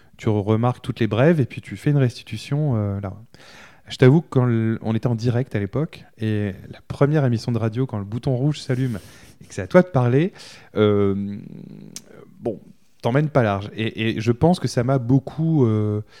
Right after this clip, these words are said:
beaucoup aidé dans, dans, dans, dans la façon de parler aux autres.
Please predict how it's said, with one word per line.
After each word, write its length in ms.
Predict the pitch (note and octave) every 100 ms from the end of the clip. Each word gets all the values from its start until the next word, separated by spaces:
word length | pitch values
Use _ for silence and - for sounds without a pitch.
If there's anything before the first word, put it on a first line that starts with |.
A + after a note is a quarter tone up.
| - _
beaucoup 800 | - G#2 - A#1+ D2+ A#2 - D3+
aidé 320 | A#2+ A#2+ C#3
dans, 180 | C3 G#2
dans, 320 | G2+ G2+ G2+
dans, 800 | G2 F#2+ F#2 F#2+ G2 G2 F#2+ F#2+
dans 120 | F#2+ G2
la 60 |
façon 260 | G2 G2+ G#2+
de 40 |
parler 520 | G#2 G2+ G#2+ A2+ A#2 G#2+
aux 280 | G2+ G2+
autres. 320 | A2 C3 -